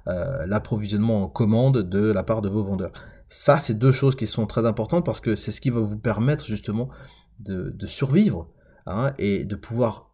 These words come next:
accroître votre, euh, votre exploitation, votre, euh, votre business.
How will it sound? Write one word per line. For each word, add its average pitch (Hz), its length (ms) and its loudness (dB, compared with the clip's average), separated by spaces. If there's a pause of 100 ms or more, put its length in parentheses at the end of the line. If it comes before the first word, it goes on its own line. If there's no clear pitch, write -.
(160)
accroître 160 480 -4
votre, 120 420 0
euh, 90 200 -2
votre 113 260 -6
exploitation, 113 600 -2
votre, 123 400 -2
euh, 90 420 -4
votre 110 260 -4
business. 135 480 2